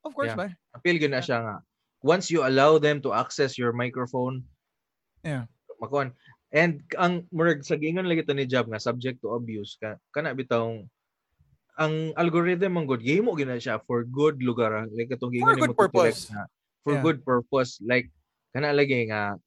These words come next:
Speaker 2: kana for user experience and at the same time, mura bitaw for the, for the platform to make money lugar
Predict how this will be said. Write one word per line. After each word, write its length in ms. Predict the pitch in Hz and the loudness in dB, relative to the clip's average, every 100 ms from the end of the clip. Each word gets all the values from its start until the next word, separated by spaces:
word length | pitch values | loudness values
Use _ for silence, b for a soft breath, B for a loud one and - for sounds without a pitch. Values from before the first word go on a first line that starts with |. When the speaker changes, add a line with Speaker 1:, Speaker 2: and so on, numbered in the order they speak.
| _ _ | _ _
Speaker 2:
kana 260 | 117 113 104 | -8 -6 -2
for 160 | 123 | 0
user 320 | 127 143 139 | 2 2 2
experience 640 | 147 151 - 233 208 190 175 | 0 -2 -2 2 4 2 0
and 100 | 139 | -4
at 140 | 147 | -4
the 80 | 139 | -4
same 260 | 127 156 156 | -4 -4 -2
time, 380 | 131 123 120 117 | 0 0 -2 -4
mura 220 | 123 143 | -2 -2
bitaw 320 | 143 131 117 - _ _ _ | 0 -2 -4 -12 _ _ _
for 560 | - 131 127 120 117 110 | -2 0 2 2 0 -2
the, 540 | 117 113 110 107 104 - _ | 0 2 2 0 -4 -8 _
for 120 | - 127 | -4 0
the 140 | 127 | 0
platform 840 | 127 202 208 - 123 117 117 110 - | 0 0 -2 0 2 2 0 -8 -8
to 300 | 127 120 117 | -4 -4 -4
make 240 | 117 139 139 | -4 -4 -2
money 320 | 127 131 131 | 0 0 -2
lugar 440 | 120 113 107 107 | -2 0 -2 -4